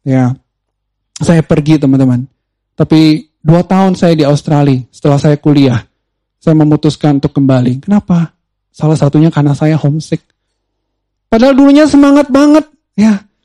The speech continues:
Semangat banget kuliah di Aussie. Banyak orang, "Wah, gua mau kuliah di Aussie, gua mau explore, bro. Ya, gua mau cicipin ini, cicipin itu.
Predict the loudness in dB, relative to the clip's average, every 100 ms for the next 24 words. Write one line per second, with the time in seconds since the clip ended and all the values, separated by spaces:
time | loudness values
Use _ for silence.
0 | _ -2 2 2 2 2 0 0 2 2
1 | 2 2 2 0 0 0 0 0 -2 -2
2 | 0 0 -2 -8 -6 -2 0 0 0 0
3 | 0 -2 -2 -2 0 0 -2 _ -8 -8
4 | -14 -14 -2 0 2 2 0 0 2 2
5 | 2 0 -6 _ -4 -2 0 0 2 2
6 | 0 -4 _ -2 -2 0 0 2 0 0
7 | 2 2 2 2 0 0 -2 0 -2 2
8 | 2 2